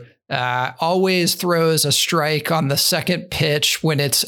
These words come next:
a two two count and the temperature outside is seventy-six degrees and he is below this latitude."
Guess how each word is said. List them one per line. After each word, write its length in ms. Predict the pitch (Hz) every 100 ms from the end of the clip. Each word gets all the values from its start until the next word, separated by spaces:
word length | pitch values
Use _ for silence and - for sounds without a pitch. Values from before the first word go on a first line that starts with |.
| -
a 80 |
two 280 | 139 - 196
two 280 | 185 175 170
count 460 | 165 151 151 151 147
and 240 | 143 127
the 60 | 127
temperature 560 | - 165 170 170 165 151
outside 500 | 135 - 143 135 127
is 140 | 127
seventy-six 580 | - 135 139 127 151 -
degrees 640 | 147 120 127 127 127 120
and 160 | 135 120
he 120 | 135
is 140 | 123
below 400 | 123 127 127 135
this 300 | 110 123 -
latitude." 720 | 123 120 131 - 165 - 208